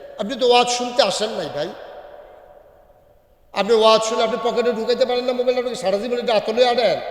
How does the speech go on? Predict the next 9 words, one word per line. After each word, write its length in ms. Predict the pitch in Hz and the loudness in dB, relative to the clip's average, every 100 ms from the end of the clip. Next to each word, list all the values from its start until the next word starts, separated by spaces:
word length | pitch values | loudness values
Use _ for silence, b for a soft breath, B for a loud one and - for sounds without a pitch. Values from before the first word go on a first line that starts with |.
| - - - - - - - - - - - - - | -12 -14 -14 -16 -18 -18 -20 -20 -20 -20 -20 -20 -4
পকেটে 300 | 214 240 277 | 2 6 6
ঢুকান। 300 | 262 285 320 311 - - - - 320 - - - - - - - - - - - - _ _ _ _ _ _ _ _ _ _ _ _ _ _ _ - | 6 8 8 8 2 -4 -6 -8 -10 -10 -12 -12 -14 -16 -18 -20 -20 -20 -20 -20 -20 _ _ _ _ _ _ _ _ _ _ _ _ _ _ _ 0
ওয়াজ 240 | 226 269 | 4 4
শুনতে 340 | - 269 262 262 | 4 -2 2 2
আসছেন, 280 | 240 254 | 2 0
আমার 200 | 254 240 | 0 0
কথা 280 | 240 247 247 | 0 -2 -2
শুনেন 280 | - 247 240 | -2 -4 -4
না, 240 | 226 208 | -4 -4